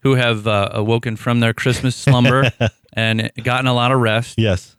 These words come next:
Speaker 1: uh, that they will bring some energy and they will come down to William Jewell. The game is at seven thirty tonight,
Speaker 2: Mm-hmm.
Speaker 1: uh, at Jewell, and we need you down there.
Speaker 2: Absolutely. Absolutely. Hopefully K M O Nation can get down there tonight and support the Bulldogs.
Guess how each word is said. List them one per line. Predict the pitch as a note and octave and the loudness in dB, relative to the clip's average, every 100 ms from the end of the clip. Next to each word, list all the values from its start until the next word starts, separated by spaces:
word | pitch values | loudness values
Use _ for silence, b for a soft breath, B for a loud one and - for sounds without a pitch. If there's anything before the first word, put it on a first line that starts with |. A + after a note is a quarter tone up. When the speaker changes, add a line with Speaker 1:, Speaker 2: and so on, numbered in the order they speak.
| _ | _
Speaker 1:
uh, | G#2 G2 G2 | -4 -2 -2
that | G#2+ G#2+ | -2 -2
they | A2 A#2+ | 0 0
will | A#2 A2+ | 2 0
bring | G#2 A#2 B2 B2 | 0 0 0 -2
some | - A#2 | -4 -4
energy | A#2 A2+ A2 A2 A2 | 0 0 0 0 0
and | A2+ A2 | -2 0
they | A2 | 2
will | A2 G#2 | 2 0
come | - C3 B2 | -2 -2 0
down | B2+ C3+ | 0 0
to | C3+ A2 | 0 0
William | G2+ F#2 F2+ | 0 -2 -4
Jewell. | F#2 F2 F#2 | -4 -2 0
The | G2 G2+ | -2 -2
game | A2+ A#2+ | 0 0
is | A2+ | 0
at | G2 - | -4 -8
seven | - B2+ D#3 | -2 0 0
thirty | D3+ A#2+ G#2+ | 0 0 -2
tonight, | - F#2 F2+ G#2 - | -6 -8 -6 -8 0
Speaker 2:
Mm-hmm. | A2 G#2+ G2 - - - | 4 4 4 0 -10 -10
Speaker 1:
uh, | - G#2 - | -6 -6 -6
at | - A#2 A#2+ | -6 -4 -4
Jewell, | A2 A2+ G2+ G2+ A2+ - | -2 0 0 -2 -6 -10
and | G#2 G2 G2+ G2 F#2+ - _ | -4 -2 0 -2 -4 -12 _
we | C#3 | -2
need | F3 F3 | 0 0
you | |
down | D3+ E3+ | 0 -2
there. | G2 - | -4 -4
Speaker 2:
Absolutely. | G#2 A2+ - G2 F2 D#2+ - | -2 -2 0 -2 -2 -8 -6
Absolutely. | G#2+ G2 F#2+ F2+ F2 | -4 -4 -8 -10 -6
Hopefully | G#2 - G#2 | -4 -4 -6
K | F#2+ G#2 | -2 0
M | G2+ | 2
O | |
Nation | G2 F#2+ - G#2 | 2 0 -4 -8
can | - | -6
get | G2+ F#2 | -8 -6
down | F2+ G2 | -4 -2
there | F#2+ | -4
tonight | - F#2 F2+ F#2+ F2+ | -4 -4 -4 -4 -2
and | F2+ b b b | -4 b b b
support | - A2+ - G#2+ | -6 -4 -2 -2
the | G2 | -2
Bulldogs. | F#2+ G2 F#2 F2 F2+ - | -2 -2 -2 -2 -4 -10